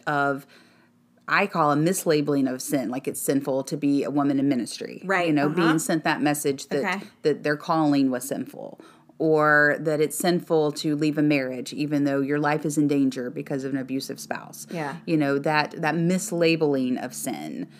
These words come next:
Speaker 1: and the power that comes when you use that word and tell someone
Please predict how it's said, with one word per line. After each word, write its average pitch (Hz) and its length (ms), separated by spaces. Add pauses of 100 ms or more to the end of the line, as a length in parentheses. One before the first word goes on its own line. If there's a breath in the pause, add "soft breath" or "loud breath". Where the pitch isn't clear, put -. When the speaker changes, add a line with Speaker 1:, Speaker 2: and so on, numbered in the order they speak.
(320 loud breath)
Speaker 1:
and 151 160
the 135 60
power 175 480
that 143 160
comes 139 480
when 147 140
you 143 120
use 202 280
that 160 260
word 147 340
and 135 160
tell 240 220
someone 131 680